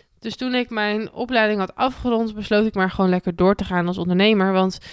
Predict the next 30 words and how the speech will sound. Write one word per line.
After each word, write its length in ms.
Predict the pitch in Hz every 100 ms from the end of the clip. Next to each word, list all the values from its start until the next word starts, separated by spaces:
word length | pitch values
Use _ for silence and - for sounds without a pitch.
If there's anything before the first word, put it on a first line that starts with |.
| -
het 120 | 214
beviel 260 | 202 202 247
mij 200 | 240 208
wel 200 | 202 202
dat 140 | 185
ik 80 | 190
zelf 240 | - 208 202
mijn 140 | 180
tijd 240 | 202 214
in 120 | 220 196
kon 160 | 202
delen, 320 | 190 190 185
dat 140 | 175 160
ik 100 | -
zelf 300 | - 202 -
kon 120 | 180
bepalen 360 | 170 190 180 175
wanneer 220 | 175 185
ik 80 | 196
werkte. 440 | 226 262 262 262 - - -
Want 240 | 214 208
in 100 | -
de 80 | 233
tussentijd 400 | 233 247 - 208
had 140 | 208 185
ik 80 |
ook 160 | - 175
stage 440 | - 226 254 240
gelopen 420 | 220 214 208 202 180
bij, 320 | 185 180